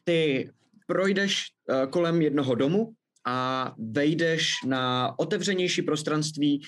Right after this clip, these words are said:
kde je víc světla. Vidíš, že jsou tam nějaký lidi před jednou takovou větší kamennou budovou a že si tam tak jako povídají mezi sebou. A že ale jsou nahromaděný kolem něčeho.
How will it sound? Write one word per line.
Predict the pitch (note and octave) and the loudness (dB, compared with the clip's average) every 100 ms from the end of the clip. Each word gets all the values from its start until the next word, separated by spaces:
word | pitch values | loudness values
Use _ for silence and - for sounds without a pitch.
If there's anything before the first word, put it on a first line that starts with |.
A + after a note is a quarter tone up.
| - | -4
kde | A2 | 0
je | A2 | 0
víc | A2 D3+ E3 | 2 0 0
světla. | - D#3 D#3+ D#3 D3 C#3+ - - | -2 0 -2 0 -2 -2 -8 -4
Vidíš, | C#3+ C#3+ D#3+ D3 | -2 0 0 0
že | B2+ D#3 C#3+ C3+ | 0 2 0 -2
jsou | - E3 D3+ | -2 0 0
tam | D#3 D3 | 2 2
nějaký | D3 D3 D3 D3+ D3 | 2 0 0 4 4
lidi | B2 C3+ F#3+ | 4 2 0
před | - C#3 | 0 0
jednou | C3 C3+ C#3 | 2 2 0
takovou | D3+ D3+ C#3+ B2+ | 0 0 2 2
větší | A#2 C3+ C#3+ - E3+ D#3+ | 4 2 2 -2 -2 0
kamennou | D3+ D#3+ D#3+ | 0 0 0
budovou | D3+ D#3+ D#3 D3+ D3+ D3+ - - | 0 2 2 2 2 0 -6 -6
a | B2+ | -2
že | C#3+ | -2
si | D3 | 0
tam | D3+ | 0
tak | D3+ D#3 | 0 -2
jako | D3+ | -2
povídají | C#3 B2+ C#3 D3 D3+ | 0 2 2 2 2
mezi | D#3 D3+ | 2 0
sebou. | D3+ D#3 D3+ D3+ D3+ - - - - - | 0 0 0 0 -2 -10 -18 -18 -16 -6
A | C3 B2+ C3 C3 B2+ B2+ | -4 -2 0 0 -2 -4
že | B2 E3+ F3 F3 _ _ _ _ _ | -2 0 0 -4 _ _ _ _ _
ale | C3+ E3 | -4 -2
jsou | F#3+ A3 | 2 2
nahromaděný | F#3+ E3+ F3+ A3+ A3 F#3+ F3 E3+ E3 | 2 2 2 2 2 2 2 2 2
kolem | E3+ F3+ F#3 F3+ | 2 0 2 2
něčeho. | E3 E3 - A#3 C#3 G2+ | 2 0 0 -2 0 -2